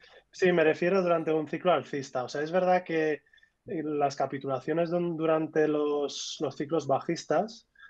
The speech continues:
es verdad que suelen ser sacudidas muy fuertes, pero durante un ciclo alcista nunca hemos corregido más de un treinta y siete, un cuarenta por ciento como mucho. Y esto ha sido realmente, para ser un ciclo alcista, ha sido una corrección muy, muy, muy grande.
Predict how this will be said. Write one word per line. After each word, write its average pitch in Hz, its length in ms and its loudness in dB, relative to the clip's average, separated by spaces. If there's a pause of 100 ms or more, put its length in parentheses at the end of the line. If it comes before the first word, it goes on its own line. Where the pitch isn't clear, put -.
(140)
es 131 120 -6
verdad 151 280 2
que 147 100 0
suelen 147 260 -2
ser 147 100 -2
sacudidas 151 560 -2
muy 147 180 0
fuertes, 131 460 -6
pero 131 220 0
durante 139 280 2
un 190 140 4
ciclo 190 220 2
alcista 180 540 2 (380)
nunca 151 200 2
hemos 170 160 2
corregido 151 400 0
más 135 180 2
de 131 60 0
un 127 120 -2
treinta 127 300 -4
y 120 100 -6
siete, 143 640 0
un 131 80 -4
cuarenta 127 320 -2
por 120 220 -6
ciento 135 260 -2
como 123 260 0
mucho. 127 380 -4 (560)
Y 135 100 2
esto 131 220 2
ha 151 60 6
sido 160 300 4
realmente, 147 400 4
para 160 220 2
ser 151 160 -4
un 160 100 -4
ciclo 160 240 -4
alcista, 151 420 -6
ha 135 40 -6
sido 147 220 -10
una 139 80 -12
corrección 135 360 -8
muy, 143 380 -2
muy, 131 180 -4
muy 127 200 -4
grande. 120 320 -2